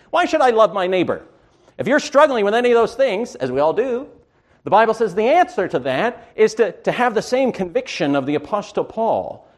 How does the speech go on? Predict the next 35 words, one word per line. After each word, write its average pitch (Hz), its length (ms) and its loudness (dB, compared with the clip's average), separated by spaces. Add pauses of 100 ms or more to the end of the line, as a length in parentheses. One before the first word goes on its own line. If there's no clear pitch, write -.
(120)
that 170 100 2
it's 180 160 -2
only 277 240 2
the 196 120 2
love 240 300 4
of - 160 -2
Christ - 540 -2
that 190 160 0
is 156 100 -4
going 185 280 -2
to 180 100 -6
compel 208 440 -2
you. 101 200 -8
That 156 160 0
is, 170 180 -2
you're 233 300 0 (200)
seeing 208 500 0
that 175 400 0
he 226 320 2
died 190 540 2 (840)
on 190 300 4
the 180 80 0
cross - 680 0 (200)
for 175 280 4
your 175 260 4
sin. 165 380 -10 (1040)
And 110 220 -6
that, 131 440 0 (140)
said 123 220 -4
the 123 40 -2
Apostle 120 400 -4
Paul, 95 180 -4
that 95 420 -8 (280)
compels 208 680 -2
me 127 380 -8